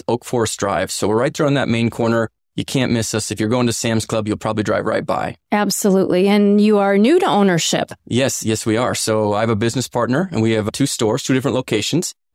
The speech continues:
Speaker 1: So we have two Harley stores and a power sports store. So if it's got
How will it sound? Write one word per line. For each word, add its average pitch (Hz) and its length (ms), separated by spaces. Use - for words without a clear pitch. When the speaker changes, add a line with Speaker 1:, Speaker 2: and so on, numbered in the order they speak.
Speaker 1:
So - 140
we 107 80
have 107 100
two 117 160
Harley 113 220
stores 110 320
and 123 80
a - 20
power 107 220
sports - 300
store. 110 260
So - 200
if - 120
it's 117 160
got 117 240